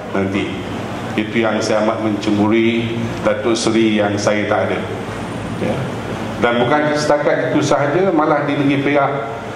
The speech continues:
Datuk Seri juga ada sekolah tahfiz untuk wanita, untuk, uh, perempuan. Ya. Dan telah pun mengeluarkan lebih dua ratus lebih orang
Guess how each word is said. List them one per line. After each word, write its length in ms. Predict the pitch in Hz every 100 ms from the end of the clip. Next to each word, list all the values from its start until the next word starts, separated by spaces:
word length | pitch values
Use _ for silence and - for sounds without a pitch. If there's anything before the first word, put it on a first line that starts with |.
| -
Datuk 320 | 120 120 143 127
Seri 320 | - 139 139
juga 400 | 131 135 139 117
ada 160 | 123
sekolah 400 | 127 127 127 123
tahfiz 400 | 123 120 131 127
untuk 480 | 123 117 123 123 - - - - -
wanita, 540 | - 135 143 98 - 110
untuk, 420 | 107 131 131 101 107
uh, 480 | 113 107 101 101
perempuan. 340 | 113 127 123 - - - - - - - -
Ya. 140 | 113 135 - - - - 110
Dan 240 | 120 123
telah 240 | 123 123 127
pun 160 | 123
mengeluarkan 480 | 120 123 123 123 123
lebih 180 | 120 120
dua 240 | 120 135
ratus 480 | 135 127 131 127 - 127
lebih 320 | 127 123 123
orang 320 | 120 113 98